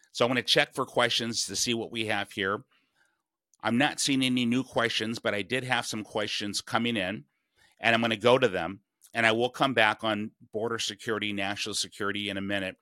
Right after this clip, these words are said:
One of the questions that came in, it's a little off topic, but I do wanna honor because they did sub-, sub-, they did submit those questions before I, I started the podcast, and it had to do with the Climate Commitment Act, otherwise known as Cap and Trade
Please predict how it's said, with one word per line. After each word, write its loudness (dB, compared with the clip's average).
One 4
of -2
the -2
questions 2
that 0
came -4
in, -4
it's -6
a -4
little -2
off 2
topic, -4
but -4
I -2
do -4
wanna 0
honor -2
because -8
they -2
did -2
sub-, -6
sub-, -4
they 2
did 2
submit 0
those -2
questions -4
before -4
I, -2
I -6
started -4
the -10
podcast, -6
and 0
it 4
had 0
to 0
do 0
with -6
the -6
Climate 2
Commitment -4
Act, -2
otherwise 0
known -4
as -4
Cap -2
and -6
Trade 0